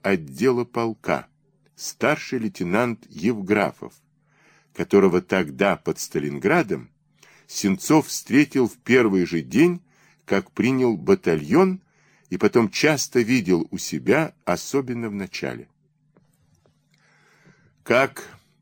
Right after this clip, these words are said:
выпьешь по такому случаю?" показав на Сенцова, спросил Завалишин, когда Евграфов сел за стол. Евграфов кивнул,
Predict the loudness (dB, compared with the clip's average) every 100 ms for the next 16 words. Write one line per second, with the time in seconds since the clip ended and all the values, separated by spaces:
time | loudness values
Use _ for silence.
0 | _ _ -12 4 6 6 4 2 0 -14
1 | _ -2 -2 -2 -4 -4 -6 -8 -8 -10
2 | -12 -14 _ _ _ _ _ -10 -2 0
3 | 4 2 2 0 0 0 -4 2 2 2
4 | -2 -4 -4 -2 -6 -4 -4 0 -2 -2
5 | -10 -12 _ _ _ -6 -4 0 0 2
6 | 0 0 0 0 -4 -6 -4 -4 -4 -8
7 | -10 -12 -14 -14 _ _ _ _ _ _
8 | -20 -20 _ 2 4 6 4 2 -2 -4
9 | -4 -2 2 4 4